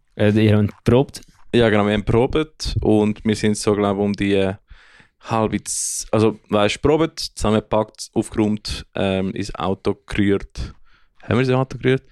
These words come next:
Speaker 2: Oder, oder nicht? Aber alles zusammengepackt, aber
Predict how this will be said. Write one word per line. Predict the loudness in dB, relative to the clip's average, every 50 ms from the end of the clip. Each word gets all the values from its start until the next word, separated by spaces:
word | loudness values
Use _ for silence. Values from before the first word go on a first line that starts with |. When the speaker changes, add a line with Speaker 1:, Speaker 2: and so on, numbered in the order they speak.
| _ _ _ _ _ _ _ _ _ -20 _ _ _ _ _ _ _ _ _ _ _ _
Speaker 2:
Oder, | 2 2 2 2
oder | 2 0 2
nicht? | 2 2 0 0 0 0
Aber | 0 2 2 2 2 0 -2 -2
alles | -2 -2 -2 0
zusammengepackt, | -2 0 0 0 -2 _ -2 -2 2 2
aber | 0 0 0